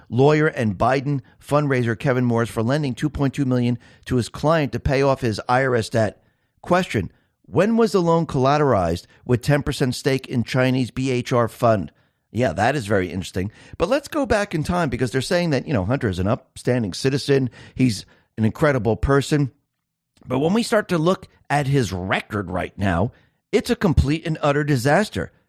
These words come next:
Hunter Biden's first arrest may have been when he was eighteen. Hunter was arrested on Jersey Shore related to drug charges in nineteen eighty-eight and had his record expunged.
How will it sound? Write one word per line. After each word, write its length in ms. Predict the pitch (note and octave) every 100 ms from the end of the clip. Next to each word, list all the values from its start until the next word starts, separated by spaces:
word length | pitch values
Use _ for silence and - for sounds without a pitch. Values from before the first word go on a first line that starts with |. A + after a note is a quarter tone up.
| _ _ _ _
Hunter 320 | - G#3 B3+ A#3
Biden's 380 | F#3+ F3 E3
first 320 | - F3+ F3+ E3
arrest 280 | C#3 C3
may 160 | C3+ D3
have 120 | D3+
been 200 | D3 C#3
when 140 | C3 C3
he 60 |
was 160 | A2 G#2+
eighteen. 380 | A#2+ - A#2 E2+
Hunter 280 | C#3 G3
was 160 | D#3 B2
arrested 340 | A#2+ B2+ -
on 140 | B2 A2
Jersey 320 | A#2+ B2+ D3
Shore 320 | A#2+ B2+ A2+ - - -
related 460 | C3 C#3+ D#3 D#3+
to 160 | C3+ B2+
drug 320 | G2 A#2 E3
charges 400 | - B2 A2 G#2+
in 80 | B2
nineteen 380 | A#2+ C3 C3 B2+
eighty-eight 440 | A#2 A2 G#2+ B2 - - -
and 180 | C#3 C3
had 340 | B2 C3+ C3+ -
his 240 | C#3+ C3+
record 540 | A2+ B2 F#3 - B2 B2+
expunged. 760 | - - - - D3+ C#3 F#2+ -